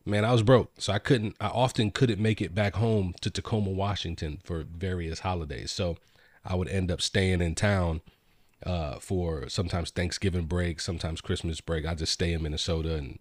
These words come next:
and, and find somebody to kick it with. And so, man, sometimes that went well. Like one time I got to kick it with Angel's family. Man, they threw down, man. I got to go over there, eat. Man, it was bomb. But another year, I didn't really think about this.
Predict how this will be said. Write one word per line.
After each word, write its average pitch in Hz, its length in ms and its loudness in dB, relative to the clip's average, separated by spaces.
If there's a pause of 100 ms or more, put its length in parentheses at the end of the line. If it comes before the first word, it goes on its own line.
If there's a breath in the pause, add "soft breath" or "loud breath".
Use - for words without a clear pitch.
(120)
and, - 100 -8
and 69 180 -10
find 78 240 -4
somebody 67 280 -8
to 67 60 -10
kick 85 220 -4
it 69 80 -8
with. 69 140 -8 (800 loud breath)
And 85 160 0
so, 85 300 2 (240)
man, 127 180 2
sometimes 139 460 2
that 147 160 4
went 151 160 4
well. 160 320 2 (100)
Like 82 220 -2
one 95 180 2
time 117 300 0
I 95 80 -2
got 90 160 -4
to 80 80 -10
kick 101 180 -2
it 98 60 -2
with 95 120 0
Angel's 117 320 2
family. 120 440 2 (100)
Man, 101 240 0
they 104 80 4
threw 104 240 2
down, 98 240 4
man. 87 140 2
I 95 60 2
got 95 120 0
to 87 80 -8
go 95 80 2
over 92 140 4
there, 92 280 0
eat. 101 260 4 (140)
Man, 90 200 4
it - 20 4
was 85 140 4
bomb. 87 320 2 (480 loud breath)
But 82 100 2
another 120 340 4
year, 76 340 -2 (1300)
I 104 140 2
didn't 104 160 10
really 98 140 6
think 127 240 6
about 82 260 2
this. 82 240 -4